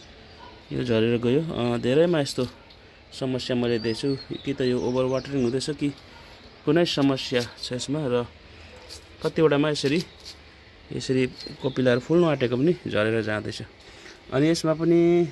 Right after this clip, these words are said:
दुई तिनचोटि, दुई तिनवटा फुलिसक्यो। र यसमा त फर्स्ट चाहिँ फुलेकोमा यसको सिडपट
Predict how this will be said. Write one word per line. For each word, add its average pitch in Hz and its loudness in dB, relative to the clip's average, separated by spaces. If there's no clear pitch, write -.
दुई 147 -6
तिनचोटि, 147 -4
दुई 143 -6
तिनवटा 143 -2
फुलिसक्यो। 131 -2
र 135 0
यसमा 147 0
त 151 -2
फर्स्ट - 0
चाहिँ 214 2
फुलेकोमा 143 2
यसको 131 -4
सिडपट 127 -4